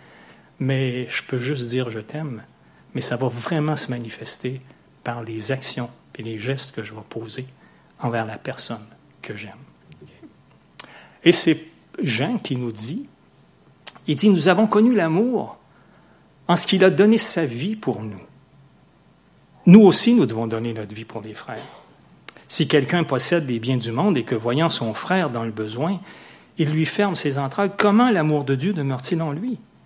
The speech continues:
Petits enfants, n'aimons pas en parole et avec la langue, mais en action et avec vérité, comme notre Seigneur, lui, l'a fait. » Il ne s'est pas contenté du haut du ciel de dire, « Je vous aime, mais débrouillez-vous, puis arrangez-vous. »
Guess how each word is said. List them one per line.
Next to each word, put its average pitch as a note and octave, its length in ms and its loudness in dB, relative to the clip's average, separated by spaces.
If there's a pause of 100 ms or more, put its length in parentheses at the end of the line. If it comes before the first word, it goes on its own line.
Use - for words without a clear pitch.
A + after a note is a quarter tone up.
(420)
Petits D#3+ 380 2
enfants, E3 400 -2 (760)
n'aimons D3+ 300 4
pas B2 160 -6
en A2 140 -6
parole G#2+ 440 -8 (260)
et A2+ 120 -8
avec G#2 240 -14
la G2+ 100 -10
langue, A#2 380 -14 (420)
mais B2+ 160 0
en A#2+ 140 0
action C#3 560 -4 (480)
et B2 140 -2
avec A#2 180 -4
vérité, A#2+ 500 -8 (120)
comme E3 420 -6 (260)
notre C3 180 -4
Seigneur, B2+ 440 -6
lui, B2+ 220 -10 (340)
l'a A#2 160 -6
fait. » - 220 -14
Il C3 40 -6
ne B2 40 -4
s'est D3+ 180 0
pas F3+ 100 -2
contenté F3+ 560 -2
du C#3 140 -4
haut C#3+ 140 0
du A#2+ 100 -6
ciel F#3 300 -2
de B2+ 100 -2
dire, « C#3 320 -4
Je A#2 120 -6
vous A2+ 280 -6
aime, D3 380 -4 (420)
mais A#2+ 140 -4
débrouillez-vous, A#2+ 720 -2
puis A#2+ 100 -4
arrangez-vous. » A#2 640 -6